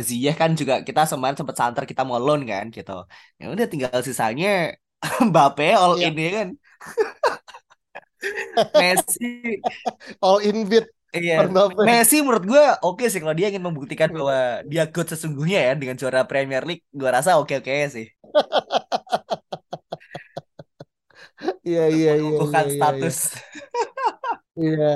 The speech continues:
Speaker 2: Dan Amrabat juga masih usia produktif, dua puluh enam tahun dia gitu. Jadi menurut sih why not ya untuk, eh, coba-coba sebagai penggantinya Casemiro untuk, eh, Leo, F A lah gitu, atau piala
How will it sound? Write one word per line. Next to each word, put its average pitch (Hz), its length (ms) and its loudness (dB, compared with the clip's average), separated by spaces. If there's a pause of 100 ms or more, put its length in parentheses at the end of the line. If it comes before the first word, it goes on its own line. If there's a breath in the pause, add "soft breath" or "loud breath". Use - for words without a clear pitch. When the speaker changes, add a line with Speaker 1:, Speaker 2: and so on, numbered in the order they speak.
(240)
Speaker 2:
Dan 202 160 4
Amrabat 226 560 4
juga 226 160 4
masih 180 640 0 (240)
usia 185 400 -2
produktif, 220 400 -2
dua 170 80 0
puluh 160 240 -2
enam 156 80 -8
tahun 240 320 -2
dia 165 240 -2
gitu. 143 160 -12
Jadi 202 320 -8 (160)
menurut 175 240 0
sih 277 80 0
why 165 240 0
not 240 160 0
ya 170 160 -2
untuk, 165 480 -6
eh, 156 400 0 (160)
coba-coba 160 560 -2
sebagai 156 720 -2
penggantinya 156 960 -2
Casemiro 156 640 -2
untuk, 156 320 -4 (320)
eh, 208 160 -6
Leo, 302 560 6
F 220 240 2
A 247 160 4
lah 185 160 4
gitu, 160 160 -2
atau 156 160 -6
piala 165 640 -2